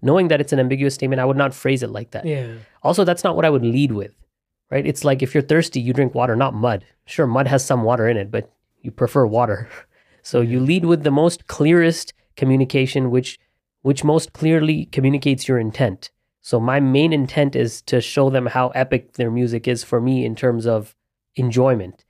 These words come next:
Speaker 2: Yeah.
Speaker 1: So I'm not gonna lead with this evaluation, "Oh, A plus." That's why the whole film critic, media critic thing is a joke.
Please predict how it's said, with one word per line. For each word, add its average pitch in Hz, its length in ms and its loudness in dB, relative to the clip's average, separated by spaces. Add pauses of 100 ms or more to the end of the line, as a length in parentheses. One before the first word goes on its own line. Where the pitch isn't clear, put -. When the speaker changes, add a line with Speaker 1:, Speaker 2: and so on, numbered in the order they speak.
Speaker 2:
Yeah. 127 140 -14
Speaker 1:
So 123 160 0
I'm 123 100 0
not 160 160 0
gonna 147 160 2
lead 131 320 0
with 120 220 -2
this - 400 -4 (560)
evaluation, 131 760 2
"Oh, 131 240 0
A 165 160 4
plus." - 540 -4 (440)
That's 151 220 0
why 196 100 4
the 180 60 4
whole 170 160 4
film 165 380 2
critic, 160 320 0
media 151 320 2
critic 156 280 -2
thing 147 140 0
is 135 80 0
a 123 80 2
joke. 139 380 2